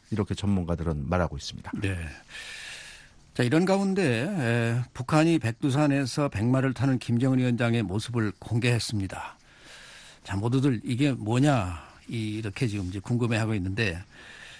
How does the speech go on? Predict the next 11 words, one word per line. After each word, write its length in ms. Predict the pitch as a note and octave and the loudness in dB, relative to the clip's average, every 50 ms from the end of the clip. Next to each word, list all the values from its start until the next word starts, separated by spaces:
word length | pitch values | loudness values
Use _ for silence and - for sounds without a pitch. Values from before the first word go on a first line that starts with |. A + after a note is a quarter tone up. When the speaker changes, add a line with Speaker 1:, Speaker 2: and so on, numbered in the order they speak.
| - - - | -12 -6 -2
Speaker 2:
에, 120 | G#2 G2+ | -2 -2
특히 300 | G2 - - - F3+ E3 | -2 -4 -2 2 2 2
관영 340 | - - B2+ C3 C#3+ D3+ C#3+ | 2 4 2 4 4 4 2
조선중앙통신은 1080 | - B2 A#2+ B2+ C3+ A#2 - C3+ B2+ B2 A#2 - C3 B2 A2+ - C#3+ B2 F#2+ G2 D#3+ F3 | 2 0 2 2 2 2 2 0 0 0 0 0 0 -2 0 0 -2 -2 0 0 -2 -2
김 180 | - - B2 | 0 0 2
위원장이 600 | B2 B2 A#2 A2+ G#2 A#2 A2 A#2 C3 C3 G#2+ - - | 2 2 2 2 2 2 2 2 2 0 -2 -4 -6
백두산에서 880 | - A2+ A2+ - - C3 A#2+ - D3 C#3 C3+ C3+ C3 A#2+ A2 - D3+ C#3+ | -6 -8 -6 -4 -4 -2 0 2 2 2 2 2 0 -2 -2 -2 -2 -2
했다는 460 | G#2+ A2 C3 - C#3+ C#3+ C#3+ C#3 A#2 | -2 -4 -2 -2 0 0 2 0 0
발언도 500 | - - A2+ A#2+ C3 C#3+ C#3+ C3+ A#2+ B2 | -2 -2 0 2 2 4 4 2 2 0
소개를 360 | G#2 G#2+ D3 C#3 C3 A2 G2 F2+ | 0 -2 -2 -2 -2 -2 -2 -2
했는데 480 | A#2 A#2+ A2 G2+ G#2 A2+ B2+ G#2+ F#2 | -2 -2 -2 -2 -2 0 -2 -2 -4